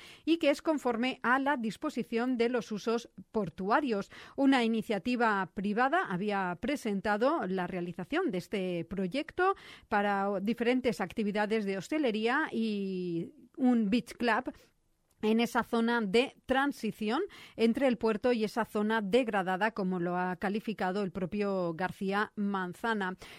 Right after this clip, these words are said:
Comienza a tramitarse en dos mil diecinueve este proyecto y se da curso a la solicitud. Eh, recuerda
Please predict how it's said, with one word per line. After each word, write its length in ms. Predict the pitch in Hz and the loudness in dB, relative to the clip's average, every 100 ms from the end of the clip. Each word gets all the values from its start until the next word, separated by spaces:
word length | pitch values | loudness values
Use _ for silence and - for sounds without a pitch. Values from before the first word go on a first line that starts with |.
| - | 0
Comienza 680 | 262 254 277 254 262 240 - | 4 6 4 2 2 2 6
a 180 | 240 277 | 6 6
tramitarse 760 | 262 240 214 214 240 254 262 359 | 4 4 4 2 2 0 0 0
en 140 | 302 | 2
dos 160 | 214 196 | 2 2
mil 220 | 220 208 | 0 0
diecinueve 640 | 202 190 190 208 240 359 | -2 -2 0 0 0 0
este 520 | - - 214 190 180 170 | -2 -2 -2 0 -2 -4
proyecto 680 | 180 180 208 214 - 339 359 - - | -4 -2 -2 -4 0 0 0 -12 -4
y 140 | 262 330 | 2 4
se 160 | - | 4
da 160 | 226 240 | 2 2
curso 500 | - 233 - 240 233 | 0 -4 0 0 0
a 120 | 208 | 0
la 260 | 202 226 - | 2 2 0
solicitud. 840 | - 240 214 202 - 190 285 277 220 | -6 -2 0 -2 -4 -2 0 0 0
Eh, 400 | 202 185 180 170 | -2 0 -2 -4
recuerda 580 | 196 214 233 220 240 | -4 -2 0 0 -2